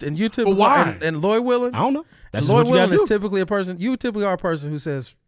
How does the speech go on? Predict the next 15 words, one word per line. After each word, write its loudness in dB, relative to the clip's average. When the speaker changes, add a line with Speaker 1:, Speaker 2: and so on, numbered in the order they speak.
Speaker 1:
"Make -14
it -10
well -8
done, -10
fry -14
hard." -16
That -6
is -8
typically -14
your, -10
Speaker 3:
If 0
you 2
didn't 2
say 2
that, -2